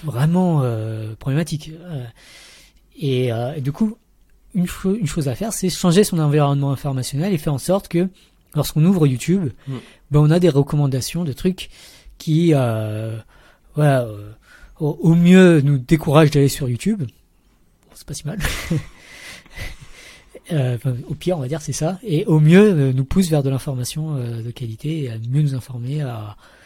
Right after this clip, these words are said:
Speaker 1: ou prendre de meilleures habitudes, euh, dans notre vie quotidienne grâce à cette exposition informationnelle.
Speaker 2: Mhm. Ouais, ça pourrait être très intéressant, typiquement, que YouTube, euh,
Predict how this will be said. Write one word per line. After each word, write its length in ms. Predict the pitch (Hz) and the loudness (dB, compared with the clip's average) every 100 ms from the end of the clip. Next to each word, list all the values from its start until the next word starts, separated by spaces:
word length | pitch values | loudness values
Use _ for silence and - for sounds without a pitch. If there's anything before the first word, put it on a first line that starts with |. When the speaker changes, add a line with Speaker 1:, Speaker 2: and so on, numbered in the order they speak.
| - - _ - | -20 -20 _ -16
Speaker 1:
ou 80 | |
prendre 260 | 117 - 151 | -10 -2 -2
de 60 | 127 | 0
meilleures 260 | 139 147 | 2 2
habitudes, 380 | 127 120 147 143 | 2 -2 -4 -4
euh, 680 | 123 113 110 113 113 113 113 110 - | -4 -6 -8 -10 -12 -12 -12 -14 -12
dans 80 | 123 | -10
notre 220 | 117 - | -10 -10
vie 80 | 120 | -8
quotidienne 560 | 120 - 113 139 131 117 | -8 -10 -8 -6 -6 -8
grâce 220 | 131 - | -12 -10
à 20 | |
cette 220 | 120 - | -12 -12
exposition 420 | - - 123 - | -14 -12 -10 -10
informationnelle. 500 | 127 - 117 - 131 - _ - | -12 -12 -14 -12 -16 -18 _ -4
Speaker 2:
Mhm. 240 | 147 127 - _ _ _ - | -2 -2 -10 _ _ _ -6
Ouais, 80 | |
ça 140 | 180 135 | -6 -6
pourrait 200 | - 131 | -8 -12
être 80 | - | -12
très 220 | - 139 | -8 -6
intéressant, 440 | 139 143 143 156 | -4 -6 -4 -4
typiquement, 460 | 139 - 120 131 135 | -4 -8 -8 -6 -6
que 140 | 139 | -6
YouTube, 480 | 117 113 113 147 139 | -6 -6 -4 -4 -2
euh, 220 | 117 113 | -4 -6